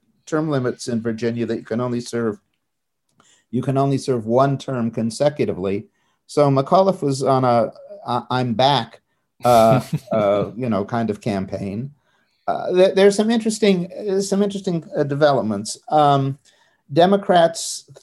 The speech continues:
Speaker 1: believe they have been helped by the absurd, uh, anti-abortion, uh, new law in Texas.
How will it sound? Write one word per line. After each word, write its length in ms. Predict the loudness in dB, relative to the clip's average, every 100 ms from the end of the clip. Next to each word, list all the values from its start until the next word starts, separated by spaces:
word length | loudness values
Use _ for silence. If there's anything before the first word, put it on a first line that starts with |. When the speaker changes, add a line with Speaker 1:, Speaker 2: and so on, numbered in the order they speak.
| -6 0
Speaker 1:
believe 400 | 2 4 2 2
they 200 | 2 4
have 140 | 2
been 180 | 2 0
helped 560 | 2 4 4 2 -8 -20 _ _ _ 2
by 260 | 4 4
the 280 | 2 0 0
absurd, 760 | -4 -6 -4 0 2 2 -2 -2 4
uh, 520 | 6 8 8 6 4
anti-abortion, 1400 | 0 0 2 2 4 2 2 2 2 -2 -4 -2 -4 -6 0
uh, 200 | 2 2
new 260 | 0 -2
law 360 | 2 4 6 4
in 260 | 0 -4 -4
Texas. 760 | -6 -6 -8 -12 -12 -14